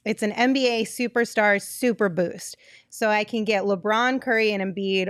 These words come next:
all to score twenty or more points tonight, boosted to plus one hundred for free. I get to claim that, like, boost for free on the DraftKings Sportsbook app. But what are you guys thinking? Do you have any picks of the week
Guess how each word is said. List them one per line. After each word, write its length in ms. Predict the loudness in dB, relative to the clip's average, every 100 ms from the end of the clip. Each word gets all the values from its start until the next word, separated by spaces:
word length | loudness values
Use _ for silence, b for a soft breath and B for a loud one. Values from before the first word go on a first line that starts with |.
| -2
all 240 | 0 0
to 100 | 0
score 280 | -6 -2 -2
twenty 380 | -2 -4 -2 0
or 60 | 0
more 200 | 0 -2
points 380 | -2 -4 -6 -8
tonight, 360 | -2 -2 -2
boosted 460 | -4 -4 -2 -6 -6
to 140 | -10
plus 480 | -12 _ -8 -6 -8
one 160 | -8 -8 -8
hundred 460 | -16 -16 -20 -20 _ _ _
for 140 | 0 2
free. 300 | 2 -2 -6 _ _ _ 0
I 100 | 4
get 200 | 4 2
to 80 | 0
claim 320 | 0 2 4
that, 360 | 4 4 2 2
like, 240 | 0 2
boost 340 | 2 2 -2 -8
for 180 | -6
free 320 | -4 -2 -4 -2
on 120 | -4
the 60 | 0
DraftKings 480 | 2 2 0 -6 -4
Sportsbook 400 | -6 -6 -10 -8
app. 180 | -8 -10 B B B
But 120 | 0
what 140 | 2 2
are 40 |
you 160 | 2 0
guys 180 | 0 0
thinking? 500 | -2 -2 -2 -2 0
Do 80 |
you 40 | 0
have 100 | 0
any 140 | -2
picks 280 | -4 -6 -4
of 120 | -4
the 60 | -4
week 420 | -4 -6 -8 -18